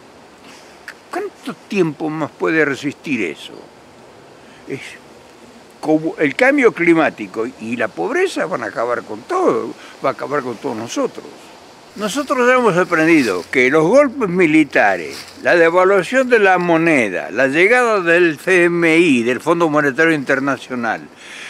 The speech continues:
las reformas políticas, las reformas económicas, las reformas energéticas, las reformas de la educación, todo eso que han querido implantar no funciona.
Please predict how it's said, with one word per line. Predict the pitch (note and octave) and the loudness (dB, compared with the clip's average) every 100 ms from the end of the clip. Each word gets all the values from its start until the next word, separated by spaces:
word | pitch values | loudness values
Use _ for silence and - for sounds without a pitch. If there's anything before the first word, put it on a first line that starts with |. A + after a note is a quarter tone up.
| - E3+ | -8 -2
las | F3+ | 0
reformas | G3 F#3 A#3 B3+ A#3+ F#3+ - - - - - | 2 0 2 2 2 0 -4 -18 -20 -20 -6
políticas, | - F3 E3+ F#3 F#3 D#3+ - D#3+ - E3 | 2 4 4 0 -2 -4 -8 -6 -2 0
las | D#3+ D3+ | 0 -2
reformas | D#3 - G#3 G3 F3 - - - - - | -4 -2 0 2 0 -2 -14 -20 -20 -4
económicas, | D3+ - D#3+ E3 F3 E3+ D#3 D3 D#3+ | -4 -2 -2 2 2 2 0 -2 0
las | D#3+ D#3+ | 0 0
reformas | F3 F3+ A3 G3 D#3 D#3 | -2 -2 -2 -2 -4 -4
energéticas, | C#3+ B2+ G#2 F#3 F3+ - D3 C#3 D3+ | -4 -4 -2 2 2 0 -4 -2 -2
las | D3+ | -2
reformas | E3+ E3+ D#4 D4+ F#3 | -4 -4 -4 -2 0
de | |
la | E3+ | 2
educación, | D#3 C3+ C3 - F#3+ E3 C3+ | 2 -2 -4 0 0 0 0
todo | A#3+ B3 A#3 | 2 4 2
eso | G#3+ F#3+ E3+ | 2 -2 -2
que | F#3 | -2
han | F3 | -2
querido | E3+ F3 E3 | 2 2 2
implantar | C#3+ F3+ F#3 B3+ - - - - | 0 -2 0 -2 -2 -14 -18 -6
no | D#3+ G3 | 0 0
funciona. | - D#3 A#2+ - F#2+ C#2 | -2 -6 -6 -6 -8 -8